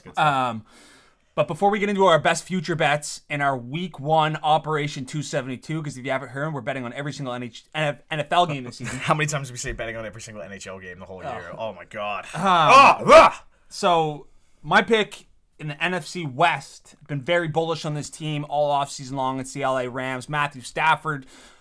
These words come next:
Speaker 2: obviously will take over where Jared Goff has been the last few seasons. I think Sean McVay's a great coach. Uh, they brought in Sony Michel for the Cam Akers injury. They got Robert Woods,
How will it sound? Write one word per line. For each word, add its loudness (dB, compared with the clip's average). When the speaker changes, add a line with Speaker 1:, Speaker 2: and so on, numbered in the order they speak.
Speaker 2:
obviously 0
will -8
take -8
over -4
where -8
Jared -6
Goff 2
has -6
been -6
the -2
last -2
few -8
seasons. -8
I -8
think -8
Sean -2
McVay's -8
a -8
great -8
coach. -6
Uh, 0
they -8
brought 0
in -4
Sony -4
Michel 0
for -20
the -14
Cam -6
Akers -8
injury. -6
They -6
got -6
Robert 2
Woods, -4